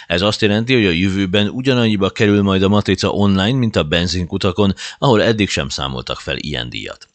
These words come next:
A változás egy nemrég kihirdetett törvény módosításának köszönhető. A kényelmi díj eddig szolgáltatótól függően pár száz és több ezer forint között mozgott,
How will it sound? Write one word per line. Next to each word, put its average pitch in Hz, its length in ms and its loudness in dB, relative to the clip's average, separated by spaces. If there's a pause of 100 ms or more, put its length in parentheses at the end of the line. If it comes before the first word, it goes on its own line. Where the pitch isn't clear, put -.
(160)
A 92 60 2
változás 98 520 2
egy 98 80 0
nemrég 104 360 2
kihirdetett 92 580 -2
törvény 95 340 2
módosításának 71 880 -2
köszönhető. 69 600 -8 (320)
A - 120 -2
kényelmi 147 420 2
díj 127 260 4
eddig 113 380 2
szolgáltatótól 101 1000 0
függően 98 580 0
pár 85 240 0
száz 127 280 0
és 135 140 -4
több 98 180 -2
ezer 78 280 -4
forint 67 320 -6
között 78 300 -6
mozgott, 80 420 -4